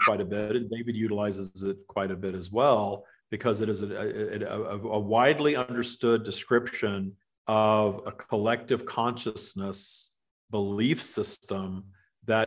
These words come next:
is rooted in fear and judgment as opposed to abundance and well-being.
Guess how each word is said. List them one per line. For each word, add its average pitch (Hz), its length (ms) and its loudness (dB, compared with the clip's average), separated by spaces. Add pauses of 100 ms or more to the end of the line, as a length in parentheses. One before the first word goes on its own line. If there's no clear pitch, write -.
is 104 200 -4
rooted 110 600 4
in 101 240 -6
fear 113 340 0
and 98 160 0
judgment 107 680 2
as 98 180 -6
opposed 104 640 0
to 101 280 -2
abundance 95 560 -4
and 95 100 -10 (120)
well-being. 90 520 -12